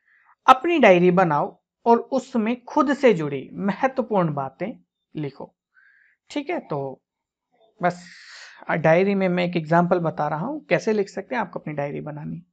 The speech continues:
मैं पांचवी कक्षा में पढ़ता हूँ, मुझे पढ़ना लिखना बहुत अच्छा लगता है, इसलिए मुझे सभी बहुत प्यार करते हैं।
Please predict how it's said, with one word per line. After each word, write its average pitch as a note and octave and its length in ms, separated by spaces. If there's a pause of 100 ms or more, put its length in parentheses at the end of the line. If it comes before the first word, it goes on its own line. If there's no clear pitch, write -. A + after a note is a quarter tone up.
(760)
मैं D#3+ 260 (560)
पांचवी A#3 300
कक्षा - 320
में C3+ 120
पढ़ता - 340
हूँ, - 80 (800)
मुझे D3 540 (340)
पढ़ना G3 460
लिखना C#3+ 520
बहुत D3+ 340
अच्छा - 280
लगता F#3 360
है, E3+ 140 (840)
इसलिए D3+ 440
मुझे C3+ 400
सभी - 440
बहुत C#3+ 400
प्यार - 300
करते - 260
हैं। - 140